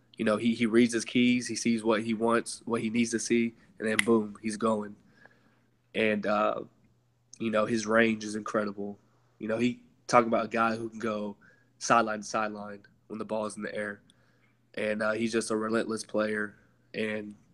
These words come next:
like I said, he, he's actually a true free safety. So I, I like to look at him. Whereas Cam Chancellor, you know, he's more of that physical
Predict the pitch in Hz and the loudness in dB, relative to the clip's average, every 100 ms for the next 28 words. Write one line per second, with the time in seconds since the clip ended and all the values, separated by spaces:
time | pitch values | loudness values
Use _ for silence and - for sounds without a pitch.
0 | - _ _ _ - 113 110 - 107 104 | -20 _ _ _ 0 2 2 0 -4 -4
1 | 110 - 120 117 113 107 110 107 104 - | -4 -2 0 2 0 0 -2 -2 -4 -4
2 | 113 110 104 107 107 104 104 107 - 110 | -2 -2 -2 -4 -2 -4 -4 -6 -2 2
3 | 110 98 117 117 107 107 110 104 98 110 | 4 4 2 0 0 -2 -2 -2 -2 -6
4 | 107 - - - _ - 117 117 - 117 | -8 -12 -20 -20 _ 6 8 8 6 0
5 | - 123 117 110 107 110 113 113 110 107 | 2 0 0 -4 -6 -6 -8 -4 -4 -4
6 | 107 104 - 113 117 117 110 | -6 -6 -2 -4 -2 -2 -2